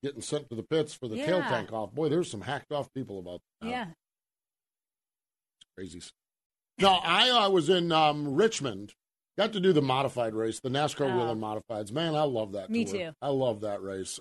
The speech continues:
Speaker 2: And I
Speaker 1: Um,
Speaker 2: love watching those.
Speaker 1: those are great racers. I have my, um, my overall overriding, I love every kind of race.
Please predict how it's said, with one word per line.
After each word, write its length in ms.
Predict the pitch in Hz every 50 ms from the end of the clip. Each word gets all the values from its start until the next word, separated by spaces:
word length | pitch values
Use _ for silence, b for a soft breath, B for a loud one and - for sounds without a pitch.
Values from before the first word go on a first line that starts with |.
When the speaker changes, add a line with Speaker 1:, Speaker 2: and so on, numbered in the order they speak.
| _ -
Speaker 2:
And 200 | 117 113 107 110
I 60 | -
Speaker 1:
Um, 80 | - -
Speaker 2:
love 160 | 113 - 90
watching 360 | 175 180 180 180 - 170 165
those. 180 | 156 156 160 - _ _
Speaker 1:
those 200 | - 160 175 139
are 60 | 135 104
great 420 | 85 104 107 101 113 117 117 98
racers. 440 | 101 101 95 - - 107 101 90 123
I 180 | 135 160 170
have 220 | 190 214 190 147 - - _ _ _ _ _ _ _ _ -
my, 320 | 139 156 165 165 165 160
um, 420 | 156 151 143 143 139 139 139 165 - _ _ -
my 180 | 135 139 151
overall 520 | 160 170 196 190 202 196 190 185 165 160 -
overriding, 500 | 160 165 165 170 156 147 139 139 135 131 135
I 100 | 135 147
love 260 | 151 160 156 143 127
every 180 | 147 151 156 143
kind 180 | - 143 135
of 60 | 123 117
race. 220 | 110 101 92